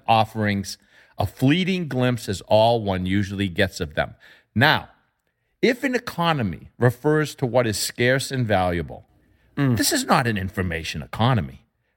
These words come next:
Speaker 1: We're in an attention economy today.
Speaker 2: Mm-hmm.
Speaker 1: So
Speaker 2: Mm-hmm.
Speaker 1: that's what's going on.
Speaker 2: That's an interesting point. And what you essentially did was you took an off-ramp in the middle of his article,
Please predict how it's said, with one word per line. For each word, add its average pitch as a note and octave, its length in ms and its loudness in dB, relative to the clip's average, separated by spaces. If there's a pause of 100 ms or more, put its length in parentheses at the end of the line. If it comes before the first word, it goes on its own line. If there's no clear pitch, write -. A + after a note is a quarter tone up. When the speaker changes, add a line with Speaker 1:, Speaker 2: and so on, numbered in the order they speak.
(120)
Speaker 1:
We're B3+ 200 4
in B3 80 4
an F3 140 0
attention A#3+ 640 0
economy F#2+ 600 -2
today. D#2+ 280 -6
Speaker 2:
Mm-hmm. G#2+ 240 2 (420)
Speaker 1:
So - 200 0
Speaker 2:
Mm-hmm. - 40 6
Speaker 1:
that's A#3+ 300 2
what's - 160 -8
going A3+ 300 -2
on. C#4 360 -6 (880)
Speaker 2:
That's E3 240 4
an F3+ 80 8
interesting G3 460 4
point. G2+ 420 2
And B2 360 4
what D3+ 260 2
you D#3 100 6
essentially D3 540 4
did A#2+ 320 4
was A2+ 280 2
you D#3 220 2
took - 240 0
an C3+ 80 4
off-ramp B2+ 580 4
in B2 120 2
the A#2+ 40 4
middle C#3+ 360 4
of A#2+ 80 2
his A2 120 2
article, B2+ 600 2